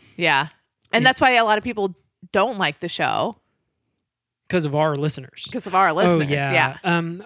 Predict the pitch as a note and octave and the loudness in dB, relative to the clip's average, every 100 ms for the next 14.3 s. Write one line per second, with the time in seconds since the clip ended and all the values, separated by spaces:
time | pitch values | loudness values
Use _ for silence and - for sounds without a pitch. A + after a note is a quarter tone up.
0 | - C#4+ E4+ G#3+ F3+ D#3+ E3 - E3 D3+ | -4 0 2 2 0 -2 -4 -8 -8 -6
1 | D#3 D#3+ - E3+ D#3+ D#3 D3+ D3+ F#3 B2+ | -4 -4 -6 -4 -4 -4 -6 -8 -10 -10
2 | D3 D3 C#3+ C#3+ C#3 C3+ C#3 - F#3+ F3+ | -6 -4 -2 -4 -4 -6 -2 2 2 2
3 | E3 D3 D3+ - - D3+ C3+ A#2+ G#3+ F3 | -2 -4 -6 -6 -4 -4 -4 -4 -4 -4
4 | B2 B2 C#3 D3+ - _ - A3+ A#3+ G3 | -4 -10 -14 -16 -20 _ -4 0 2 4
5 | F#3+ C#3 - C4+ G3+ F3+ F#3 G#3+ G#3 F#3 | 2 0 -6 0 2 2 2 2 0 -6
6 | D#3 D#3+ D3+ B3+ A#3+ G3+ G3 D#3 D3+ E3+ | -6 -4 0 0 -2 -6 -4 0 0 2
7 | G3 G#3 F3+ E3 C#3 C3+ D3 G3+ F#3+ - | 2 0 -2 -6 -8 -8 -4 -2 -2 -4
8 | - A3+ G3+ F#3+ - - - - _ - | -2 0 0 -4 -14 -18 -20 -20 _ -6
9 | D#3 F3 F3 F3 C#3+ D#3+ D#3+ D3 C#3+ C3+ | 0 0 2 -2 0 0 2 0 0 -4
10 | - _ _ _ E3+ D#3 D3+ - C3+ - | -8 _ _ _ 0 0 0 -2 -6 -12
11 | E3 - - A#3+ D#4 D#4+ B3 G#3+ - G3 | -18 -20 -18 -2 2 4 2 0 -4 -4
12 | D#3+ - D#3+ D3 C#3+ E3+ F3+ G3 - D3+ | -4 -4 -4 -2 -2 -2 -4 -4 -4 -4
13 | C#3 B2+ E3 F#3 D#3+ D#3+ D#3 D3 C#3+ C#3 | -4 -2 -4 -2 -2 -2 -2 -4 -8 -10
14 | C3+ C3 | -10 -12